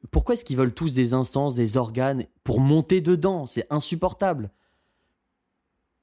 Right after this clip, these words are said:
Ils veulent des organes pour pouvoir monter dedans, dans les organes, dire : « Ah, mais regardez, j'ai fait ça. Donc, vous me devez ça et tout. » Non, juste, si vous avez des choses à défendre, vous pouvez les,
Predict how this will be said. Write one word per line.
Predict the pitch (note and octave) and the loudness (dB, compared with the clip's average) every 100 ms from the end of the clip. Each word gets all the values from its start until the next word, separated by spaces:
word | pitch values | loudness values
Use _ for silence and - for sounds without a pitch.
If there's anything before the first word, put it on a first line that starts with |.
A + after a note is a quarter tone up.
| _ C#3+ | _ -2
Ils | B2 | 2
veulent | C#3 F#3+ | 2 2
des | C#3+ B2+ | 2 2
organes | D3 B2 C#3 E3+ G#3+ | 0 2 0 2 0
pour | D3+ A#2 | -4 -2
pouvoir | C#3 C3+ | -2 2
monter | D3 F3+ F3+ E3+ | 2 4 4 4
dedans, | D3 C3+ C#3+ G3 | 2 2 0 0
dans | F3 C3+ | 0 0
les | C3 | 2
organes, | C3+ B2+ F3 | 0 0 0
dire : « | C#3 A2+ | 0 0
Ah, | F#3+ A#3 | 0 0
mais | D#3 | 0
regardez, | C#3 E3+ G#3+ | 0 0 0
j'ai | D#3+ | 0
fait | E3+ | 2
ça. | E3 A#3+ G3+ - _ _ | 2 0 -2 -8 _ _
Donc, | B2+ A#2 A3+ G3+ - | -4 0 0 0 -6
vous | D3 B2 | -4 2
me | D3+ C3 | 2 4
devez | C#3 D3 | 2 2
ça | D3+ B3 | 2 0
et | G3 | -2
tout. » | G#3+ G#3+ _ _ _ _ _ D3+ | -2 -6 _ _ _ _ _ -2
Non, | A#3+ E3 | 0 0
juste, | C#3 G3+ - - - | 0 -2 -4 -12 -8
si | - C3+ | -4 0
vous | C3+ C#3 | 2 2
avez | D#3 | 2
des | F#3 | 0
choses | C#3 E3 C3+ | 0 0 0
à | A#2 | 0
défendre, | A#2 - B3 E3 | -2 0 -2 -2
vous | G#2 G#2+ | -4 -8
pouvez | - D#3 | -2 -2
les, | - | -2